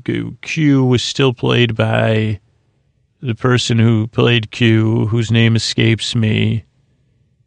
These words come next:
And M, I don't have any idea who played M. I cannot picture M in my head. Uh, like, I don't know. Judi Dench do-, is, is a great M, so I'm, I'm happy with that. And Q, uh,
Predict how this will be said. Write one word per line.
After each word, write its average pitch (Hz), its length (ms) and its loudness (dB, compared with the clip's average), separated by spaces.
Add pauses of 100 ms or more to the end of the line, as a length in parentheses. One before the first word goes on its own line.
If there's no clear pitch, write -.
(360)
And 113 340 2
M, 123 440 2
I 120 320 0
don't 113 180 2
have 113 220 4
any 113 160 4
idea 110 280 2
who 110 120 -2
played 110 320 -2
M. 107 340 0
I 110 80 0
cannot 113 460 0
picture 113 400 -2
M 110 240 2
in 110 120 0
my 107 140 -2
head. 104 380 -2
Uh, 110 360 -2
like, 110 420 -4 (440)
I 120 60 -4
don't 113 160 0
know. 110 100 0
Judi 120 340 -2
Dench 117 380 2
do-, 113 240 -2
is, 123 400 -2
is 120 220 0
a 117 40 -4
great 113 280 0
M, 110 340 -2
so 117 240 -2
I'm, 110 180 0
I'm 110 200 -2
happy 113 480 0
with 104 240 -4
that. 113 340 -2
And 110 460 -4
Q, 120 920 -2
uh, 107 420 -2